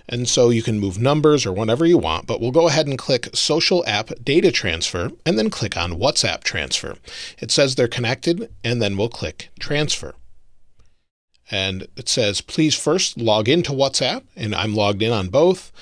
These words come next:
We'll hit OK. And now it will transfer data. So it's going to take a moment, and we'll wait for it to transfer.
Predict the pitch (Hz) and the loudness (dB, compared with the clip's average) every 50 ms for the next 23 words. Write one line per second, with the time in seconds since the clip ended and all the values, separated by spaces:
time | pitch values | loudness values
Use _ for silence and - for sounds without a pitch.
0 | - - - _ _ - - - - - - - 98 98 - - 160 156 160 165 | -20 -20 -20 _ _ -12 -10 -8 -8 -6 -6 -6 -6 -4 -2 -2 0 0 2 0
1 | 160 147 - - - - - - - - _ _ _ _ _ _ _ _ _ - | 0 -2 -6 -12 -20 -20 -20 -20 -20 -20 _ _ _ _ _ _ _ _ _ -20
2 | - - 113 120 117 117 120 120 131 - - 107 92 87 90 - - 120 123 123 | -10 -6 -4 -2 -2 -2 -2 -4 -6 -6 -4 -2 -2 -2 -2 0 0 0 0 0
3 | - - 87 76 73 - - - 85 80 82 107 113 123 107 76 65 - - 92 | -2 -4 -6 -6 -6 -6 -6 -6 -6 -4 -2 0 2 2 2 0 0 -2 -2 -2
4 | 92 - - 156 139 139 127 113 - - 170 170 170 180 165 165 165 165 170 180 | -4 -4 -2 0 0 0 0 -2 0 0 0 2 2 2 2 4 4 4 2 0
5 | 180 - - - - - - - 131 135 135 143 143 123 90 76 76 - - - | -2 -6 -14 -18 -18 -12 -4 -2 0 2 4 4 4 4 2 0 -2 -4 -6 -8
6 | 85 - - - - - - 139 139 135 131 - - 80 71 | -6 -6 -6 -4 -4 -2 -2 0 0 0 0 -2 -4 -6 -8